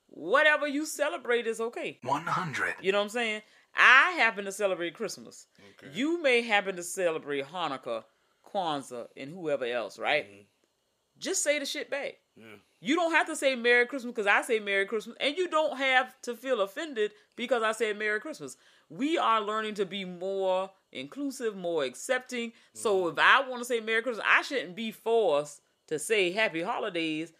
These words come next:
Speaker 3: Mm-hmm.
Speaker 1: when what I wanna say is Merry Christmas and Happy New Year.
Speaker 3: So if I, if I, if you said Merry Christmas to me and I said, "Well, Happy Hanukkah,"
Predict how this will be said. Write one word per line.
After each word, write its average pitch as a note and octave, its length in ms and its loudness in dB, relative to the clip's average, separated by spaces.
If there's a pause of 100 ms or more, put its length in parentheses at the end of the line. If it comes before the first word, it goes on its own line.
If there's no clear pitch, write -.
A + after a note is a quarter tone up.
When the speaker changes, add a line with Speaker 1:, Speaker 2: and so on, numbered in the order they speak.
Speaker 3:
Mm-hmm. G3+ 200 -18
Speaker 1:
when B3 180 0
what A#3 140 4
I A#3 140 6
wanna D4 300 0
say C#4 220 -2
is B3 140 -2
Merry C4 260 0
Christmas C#4 320 -8
and C4+ 120 -2
Happy C#4 240 -4
New E4+ 120 -8
Year. G4 220 -2
Speaker 3:
So A#2 240 -6
if G2+ 120 -14
I, A#2+ 60 -14
if G2+ 220 -12
I, B2 160 -6
if G#2+ 180 -12
you C3+ 100 -12
said A2+ 460 -8
Merry A#2 240 -8
Christmas G#2+ 340 -14
to G#2+ 60 -16
me A2+ 140 -14
and A2+ 80 -12
I B2 40 -8
said, B2+ 140 -10
"Well, B2+ 120 -6
Happy D3+ 220 -4
Hanukkah," D#3+ 500 -8